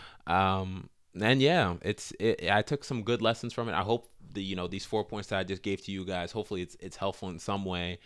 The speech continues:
Um, and hopefully it, it helps you transform some aspect of your life for the better. That's, that's really the goal of this whole podcast. Hopefully uplifting someone, um, in the process. And, you know, I wasn't gonna do a dope creator,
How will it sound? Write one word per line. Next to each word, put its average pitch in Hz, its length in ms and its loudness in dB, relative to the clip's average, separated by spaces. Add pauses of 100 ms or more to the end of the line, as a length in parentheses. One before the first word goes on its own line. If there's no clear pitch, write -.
(440)
Um, 78 500 -4
and 92 160 -6
hopefully 101 380 0 (100)
it, 85 240 -4
it 87 180 -6
helps 95 300 -4
you 95 120 -4
transform 98 540 -6
some 127 200 0
aspect 113 400 0
of 98 100 -4
your 95 80 0
life 90 240 0
for 101 100 -2
the 85 80 -4
better. 76 380 -4
That's, 95 300 0
that's 101 240 0
really 95 120 0
the 87 120 -4
goal 85 200 2
of 76 60 -4
this 73 160 -6
whole 80 160 -4
podcast. 69 480 -4
Hopefully 101 460 -6 (240)
uplifting 98 520 -4
someone, 85 500 -6 (340)
um, 78 240 -4
in 85 100 -6
the 80 60 -4
process. 80 580 0 (540)
And, 110 180 6
you 117 80 6
know, 104 60 6
I - 20 6
wasn't 180 240 6
gonna 151 140 2
do 123 160 4
a 110 60 4
dope 104 280 0
creator, 95 480 2